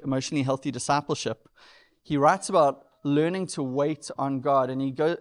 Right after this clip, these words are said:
gives a whole list of different people throughout church history or in the scriptures that had to learn to wait on God for their prayers to be answered or for resolution to the crisis they were in. For example, Noah waited a very long time while he built the ark before it rained.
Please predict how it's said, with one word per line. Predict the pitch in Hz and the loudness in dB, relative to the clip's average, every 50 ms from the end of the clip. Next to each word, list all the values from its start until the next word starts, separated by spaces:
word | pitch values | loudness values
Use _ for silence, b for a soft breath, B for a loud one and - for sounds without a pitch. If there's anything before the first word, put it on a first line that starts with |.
| - | -6
gives | 131 170 165 147 | -6 -6 -4 -2
a | 156 143 | -2 -2
whole | 131 - 190 202 214 214 180 | 0 0 0 0 0 0 0
list | 165 160 131 - - - - - - - - | -2 -2 -2 -4 -8 -10 -10 -12 -14 -12 -10
of | 131 127 | -10 -8
different | 131 165 147 - 156 143 - | -8 -8 -8 -8 -10 -10 -10
people | - 170 165 - - 127 | -10 -10 -10 -8 -10 -10
throughout | - - - 143 131 131 127 120 - | -10 -8 -4 -2 0 0 0 -2 -4
church | - - 165 160 - - | -8 -8 -6 -6 -6 -6
history | 170 - - - 160 156 147 143 143 | -8 -8 -8 -8 -6 -4 -2 -2 -2
or | 120 123 127 123 - b b b b | -2 -2 -4 -4 -6 b b b b
in | - 151 | -6 -6
the | 147 139 | -6 -6
scriptures | - - - 160 143 - - 147 131 | -6 -8 -10 -10 -10 -10 -10 -10 -8
that | - 139 | -6 -6
had | 139 143 151 143 | -4 -4 -4 -4
to | - 156 | -4 -4
learn | 139 135 139 151 165 180 | -2 -2 -2 -2 -2 -4
to | - - | -6 -6
wait | 143 123 139 151 165 - | -4 -2 -2 -4 -2 -4
on | - 143 147 143 | -4 -6 -4 -4
God | 120 131 123 117 110 113 196 185 - - b b b b b b | -2 0 0 2 0 -2 -4 -8 -12 -20 b b b b b b
for | - 147 | -4 -2
their | 139 139 | -2 -2
prayers | 139 - 151 151 143 - | -2 -2 -4 -4 -4 -4
to | - 143 | -6 -6
be | 139 135 | -6 -4
answered | - - 135 135 - - - | -4 -4 -6 -6 -8 -10 -10
or | 135 127 | -10 -8
for | - - 147 139 | -6 -4 -2 -2
resolution | 135 143 139 139 143 127 139 151 - - 127 120 113 | 0 0 -2 -2 -4 -4 -4 -6 -6 -8 -12 -12 -12
to | - - | -10 -10
the | 135 123 | -10 -8
crisis | - - 131 120 120 - - - - | -4 -2 -2 -2 -2 -4 -8 -10 -8
they | - 135 127 | -6 -6 -6
were | 117 | -6
in. | - - 131 113 - - _ b b b b b b b b b b b b | -6 -6 -8 -8 -10 -14 _ b b b b b b b b b b b b
For | b - 156 | b -2 0
example, | 147 143 165 175 196 185 - 185 | 2 4 4 4 4 2 0 0
Noah | 143 131 147 175 202 151 110 120 123 - | 0 2 2 2 2 0 -2 -4 -6 -6
waited | - 143 156 170 - 202 180 - | -2 0 0 2 2 0 0 2
a | - 156 | 2 2
very | 151 127 143 165 190 226 226 190 | 2 2 2 2 4 4 4 2
long | 156 156 165 180 180 165 | 2 2 2 2 0 -2
time | - - 190 180 156 131 135 147 | -2 0 2 2 2 0 0 -2
while | 139 139 143 | -2 -2 -2
he | 139 139 156 | -2 -4 -4
built | 127 165 165 160 - | -4 -2 -2 -2 -2
the | - 160 | -4 -2
ark | - 147 139 127 - - - | 2 2 2 2 0 -2 -8
before | - 156 - - 151 147 | -8 -6 0 2 2 2
it | 147 - | 2 2
rained. | 135 135 139 127 117 113 - - - | 0 0 0 -2 -6 -8 -12 -16 -20